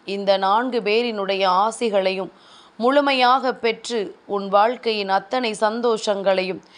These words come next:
நீ நிறைவாக பெற்றுக்கொள்ள வேண்டிய ஒரு நாள். இந்த நாளில் உன் முன்னோர்களின் வருகை உன் இல்லத்தில் கட்டாயமாக இருக்கின்றது. நீ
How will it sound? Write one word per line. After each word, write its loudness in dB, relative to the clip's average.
நீ 0
நிறைவாக 2
பெற்றுக்கொள்ள 0
வேண்டிய -4
ஒரு -4
நாள். -2
இந்த -2
நாளில் 0
உன் -8
முன்னோர்களின் -2
வருகை 0
உன் -8
இல்லத்தில் -4
கட்டாயமாக 0
இருக்கின்றது. -8
நீ 0